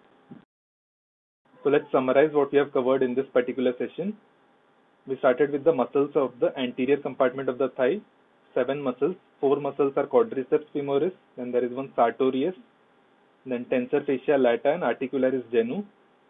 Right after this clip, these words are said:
then three muscles in the group, vertebroiliofemoral,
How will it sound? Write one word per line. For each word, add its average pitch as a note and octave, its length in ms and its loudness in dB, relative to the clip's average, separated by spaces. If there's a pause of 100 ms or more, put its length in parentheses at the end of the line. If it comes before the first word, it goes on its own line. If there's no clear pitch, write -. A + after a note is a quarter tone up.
(300)
then A#2+ 360 -6 (180)
three D3+ 160 -2
muscles C#3 380 -2
in C#3 100 -4
the C#3 60 0
group, B2 260 0
vertebroiliofemoral, C3 1300 2